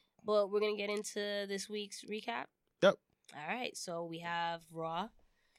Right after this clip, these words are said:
Speaker 1: And to start off the show, Brock Lesnar and Paul Heyman, your guys.
Speaker 2: Yeah, my guys.
Speaker 1: Mm-hmm.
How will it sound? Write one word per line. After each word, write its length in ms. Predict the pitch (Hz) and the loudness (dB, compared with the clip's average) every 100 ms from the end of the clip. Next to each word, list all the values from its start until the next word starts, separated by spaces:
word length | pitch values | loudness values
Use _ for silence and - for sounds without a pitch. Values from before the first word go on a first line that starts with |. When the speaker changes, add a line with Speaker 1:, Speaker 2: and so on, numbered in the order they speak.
| - - _ - - | -20 -20 _ -10 0
Speaker 1:
And 680 | 170 170 165 165 165 165 160 | 2 2 0 -2 -4 -6 -6
to 100 | 165 | -6
start 260 | - 175 | -2 0
off 120 | 180 190 | 0 -2
the 80 | 202 | -4
show, 520 | - 175 160 190 226 | 0 0 2 -2 -2
Brock 260 | 165 160 - | -2 -2 -2
Lesnar 500 | 175 190 190 185 190 175 | -2 -2 0 0 0 0
and 480 | 170 170 165 170 | -2 -2 -2 -4
Paul 220 | - 170 180 | -4 -4 -2
Heyman, 380 | 226 254 156 139 _ _ | -2 -2 -4 -10 _ _
your 180 | 151 165 | -8 -4
guys. 520 | 175 226 170 147 - - _ - | 0 0 -2 -8 -14 -16 _ 2
Speaker 2:
Yeah, 160 | 196 226 | 8 10
my 140 | 110 | 10
guys. 460 | 117 147 131 - - _ _ _ _ _ - | 8 8 6 2 -16 _ _ _ _ _ -14
Speaker 1:
Mm-hmm. 360 | 165 151 156 | -10 -8 -6